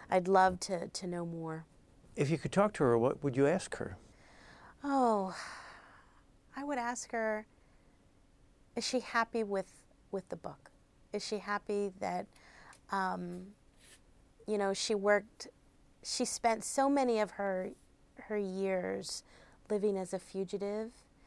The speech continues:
Speaker 1: in secrecy. Um, and now here we are at this moment in twenty seventeen where hopefully all of America will know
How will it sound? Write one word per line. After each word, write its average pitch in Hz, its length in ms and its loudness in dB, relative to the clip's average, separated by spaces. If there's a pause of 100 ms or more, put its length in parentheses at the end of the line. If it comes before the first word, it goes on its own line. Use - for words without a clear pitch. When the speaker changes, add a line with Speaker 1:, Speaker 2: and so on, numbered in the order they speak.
(420)
Speaker 1:
in 208 120 0
secrecy. 254 760 -4 (840)
Um, 196 520 -4
and 220 140 2
now 226 220 4
here 220 240 0
we 226 160 4
are 202 180 6
at 185 140 -4
this - 180 -8
moment 196 640 -4 (240)
in 196 500 -8
twenty 202 300 -4
seventeen 185 840 -8
where 185 400 -6 (400)
hopefully - 480 2
all 190 240 6
of 175 80 -10
America 175 540 -6
will 175 240 -2
know 175 580 0